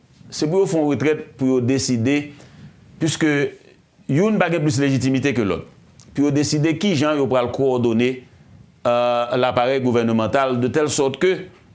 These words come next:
le pouvwa egzekitif gen plis de koerans, gen plis de koezyon, ok, dans les actions gouvernementales, dans la mise en œuvre des cinq axes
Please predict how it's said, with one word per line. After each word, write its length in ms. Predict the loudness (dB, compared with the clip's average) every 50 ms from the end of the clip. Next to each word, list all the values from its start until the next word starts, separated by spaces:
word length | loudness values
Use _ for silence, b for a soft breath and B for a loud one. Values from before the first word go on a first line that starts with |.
| -16 -4 -2
le 160 | -2 0 0
pouvwa 260 | 0 0 2 2 2 2
egzekitif 580 | 0 -2 0 0 -2 0 0 0 -2 -2 -6 -14 -20 -20 -20 -20 -20 -20 -20 -20 -16 -10 -4
gen 180 | -2 -2 -2 0
plis 160 | 0 0 0
de 80 | 0 0
koerans, 560 | 0 0 2 2 2 2 0 0 -2 -2 -4 -4
gen 120 | -4 -2 -2
plis 120 | 0 0
de 80 | -2 -2
koezyon, 640 | 0 0 0 0 0 0 0 0 0 0 -2 -2 B B B B B B B B -18 -8 -6
ok, 220 | -4 -2 -2 0 0
dans 100 | 0 0
les 140 | 0 0
actions 220 | 0 -2 -2 -2 -2
gouvernementales, 1000 | 0 0 0 0 0 0 0 -2 -2 0 0 0 0 0 0 0 -2 -2 -2 -2
dans 360 | 0 0 0 0 -2 -2 -2
la 140 | -2 0 0
mise 260 | 0 0 0 0 0
en 140 | 0 0 2 2
œuvre 320 | 0 0 0 -2 -4 -6 -8 B B B B B B B B B -6
des 140 | -2 -2 -2
cinq 340 | -2 -2 -4 -4 -6 -6 -4 -4
axes 460 | -4 -2 -2 -4 -6 -6 -8 -12